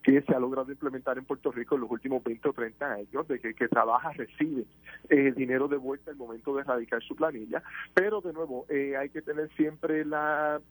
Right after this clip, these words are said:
la discusión de qué va a hacer un puertorriqueño o una puertorriqueña, profesional o trabajadora, en la etapa más importante de su vida laboral.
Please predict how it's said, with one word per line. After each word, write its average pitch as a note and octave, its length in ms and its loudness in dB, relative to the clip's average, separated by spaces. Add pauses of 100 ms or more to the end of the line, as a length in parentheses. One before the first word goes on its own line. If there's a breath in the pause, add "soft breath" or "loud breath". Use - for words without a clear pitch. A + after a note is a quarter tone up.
(160)
la D3 260 4
discusión F3 680 -2
de C3+ 200 0 (680 soft breath)
qué E3+ 280 4 (160)
va D3 260 2
a - 20 0
hacer E3 500 -4
un C#3 160 -4
puertorriqueño E3 880 -2
o D3 80 -2
una C3 200 -2
puertorriqueña, E3+ 840 -2
profesional B2+ 640 -2
o D#3 60 -4
trabajadora, D#3 800 -2
en D#3+ 220 0 (300 loud breath)
la C#3 180 10
etapa D#3 580 -2
más C#3+ 280 0
importante D3 560 -4
de C#3 80 -4
su C3+ 140 -10
vida C3 180 0
laboral. A#2 400 -4